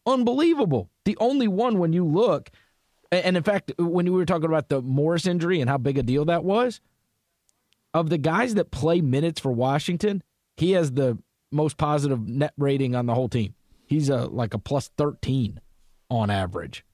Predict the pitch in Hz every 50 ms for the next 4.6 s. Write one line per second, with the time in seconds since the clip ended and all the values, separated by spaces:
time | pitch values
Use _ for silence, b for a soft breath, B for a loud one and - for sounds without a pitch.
0 | _ _ - - - 143 143 135 113 139 185 220 220 151 147 139 135 120 - -
1 | 147 139 135 131 131 135 127 113 135 139 143 131 123 135 131 - - 147 147 117
2 | 113 123 123 147 202 294 392 262 - - 156 131 - - 147 143 135 123 107 135
3 | 131 127 131 135 123 117 110 131 - - - 240 196 175 - - - 180 151 151
4 | 165 156 - 139 156 196 214 196 147 131 123 120